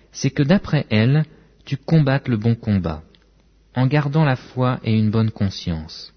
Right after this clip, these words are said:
Cette conscience, quelques-uns l'ont perdue, et ils ont fait naufrage par rapport à la foi. De ce nombre sont Hyménée et Alexandre, que j'ai livrés à Satan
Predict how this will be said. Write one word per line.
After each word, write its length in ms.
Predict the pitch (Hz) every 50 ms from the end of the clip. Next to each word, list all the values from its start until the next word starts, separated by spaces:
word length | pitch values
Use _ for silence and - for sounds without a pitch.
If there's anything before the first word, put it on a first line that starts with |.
| _ _ _ _ _ _ _ _ _ _ _ _ _
Cette 300 | _ - - 110 - -
conscience, 840 | - 160 165 160 - - - 101 98 113 139 143 - - - - -
quelques-uns 520 | - - 135 135 - 131 127 113 127 123 123
l'ont 140 | 120 113 107
perdue, 500 | - 110 98 - 90 85 87 80 78 78 - _ _ _ _ _ _ _ _ _ _ _ _ _
et 80 | 120 120
ils 220 | 120 120 117 123
ont 80 | 123 120
fait 200 | - - 117 113
naufrage 640 | 131 139 127 - - - 110 107 107 107 - - -
par 120 | - 98
rapport 360 | 98 98 - - 110 95 90
à 40 | 92
la 120 | 90 87 87
foi. 360 | - - - 82 82 80 87 - _ _ _ _ _ _ _ _ _ _ _ _ _ _ _ _ _ _ _ _
De 100 | - 139
ce 160 | 156 - - 165
nombre 500 | 147 131 127 127 139 151 156 160 165 - -
sont 260 | - - - 113 110 - -
Hyménée 540 | 123 131 127 120 113 113 107 104 104 101 -
et 120 | - 107 101
Alexandre, 720 | 92 95 92 - - - - 90 92 101 107 110 110 107 - - _ _ _ _ _ _ _ _
que 100 | - 123
j'ai 180 | 120 107 117 117
livrés 400 | 113 131 135 127 120 120 120 117
à 80 | 110 104
Satan 520 | - - 107 98 - _ - 92 92 95